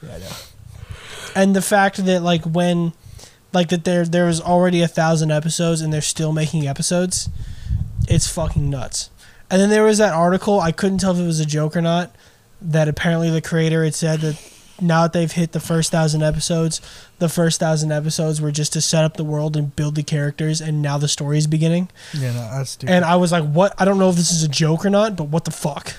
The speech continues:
Speaker 1: Yeah. That seems dumb as fuck.
Speaker 2: Shit's insane. So, like, if the story is just now starting, where the fuck am I gonna be? 'Cause that show is already, what, like, twenty-five years old?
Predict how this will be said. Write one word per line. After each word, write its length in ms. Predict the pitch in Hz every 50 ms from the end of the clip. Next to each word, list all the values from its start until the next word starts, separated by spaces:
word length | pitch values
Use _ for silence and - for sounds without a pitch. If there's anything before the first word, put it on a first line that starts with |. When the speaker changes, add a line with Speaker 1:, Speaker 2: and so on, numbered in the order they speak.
| - - - _
Speaker 1:
Yeah. 200 | - 123 120 120 - _ _ _ _ _ - _ - - _ _ _ -
That 140 | 131 123 -
seems 240 | - - 127 120
dumb 220 | 113 117 117 120 117
as 80 | 117
fuck. 240 | - - 117 107 - _ _ - - _ _ _ - _ - - - - - - - - - -
Speaker 2:
Shit's 360 | - - - 170 156 - 156
insane. 540 | 143 139 - - - 143 139 135 135 139 - - - - - 120 131 - - - 190 - -
So, 220 | - - 165 160
like, 140 | 165 165 165
if 160 | 165 160 160
the 120 | 180 190
story 400 | - - - 240 240 254 277 294
is 220 | 277 240 208 190 175
just 480 | 160 151 156 165 170 170 196 190 -
now 180 | 226 220 226 226
starting, 560 | 214 - 247 240 240 240 254 262 285 294 302 _ - - - - - - - - _ _ _ - _ _ -
where 320 | - 165 151 156 180 190
the 100 | 185 185
fuck 200 | - 196 180 165
am 60 | 170
I 80 | 170 165
gonna 140 | 160 151 143
be? 140 | 135 123 - - - - - - - - -
'Cause 140 | - - 214
that 160 | 226 262 262
show 240 | 262 - 285 277 269
is 80 | 254 226
already, 400 | 208 214 233 240 240 240 233 220
what, 220 | 208 208 196 165
like, 140 | 165 156 156
twenty-five 540 | - - 175 180 185 196 - - 190 190 190
years 180 | 202 190 165 156
old? 320 | 147 151 175 202 - -